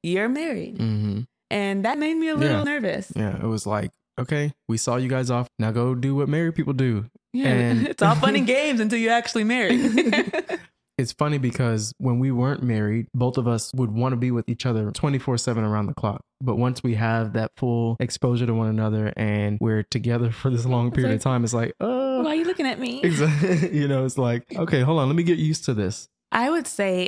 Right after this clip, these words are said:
Speaker 1: it went zero to a hundred really quickly. Like, just the night before, I was in my hotel room getting ready for my wedding day.
Speaker 2: Mm-hmm.
Speaker 1: And now here I am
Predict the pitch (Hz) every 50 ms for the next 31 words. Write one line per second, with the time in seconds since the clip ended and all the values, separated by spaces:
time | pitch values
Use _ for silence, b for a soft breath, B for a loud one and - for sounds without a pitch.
0 | - - 214 214 208 208 208 196 185 - 190 185 180 175 208 214 226 226 226 226
1 | 220 - 233 214 208 190 208 196 190 170 185 185 185 185 - - - 180 170 202
2 | 214 208 196 190 - - 190 185 - - 185 - - - - - b b b b
3 | b - 220 220 202 196 - - 240 247 - - - 294 254 240 226 220 220 208
4 | - - - 214 202 - - - 202 202 202 202 196 185 180 180 180 185 - _
5 | - 220 233 233 233 226 - 220 226 240 240 240 233 226 226 214 254 247 247 -
6 | 226 247 302 277 208 185 170 165 165 165 - b b b b b - 247 269 277
7 | 277 269 262 254 254 247 - 233 226 233 220 208 202 196 190 196 196 202 190 196
8 | 190 190 190 185 185 185 185 - - - - - - 208 202 202 208 208 214 214
9 | 208 208 208 202 202 - - 247 262 285 302 294 277 - - 202 202 196 196 196
10 | 190 190 190 190 185 190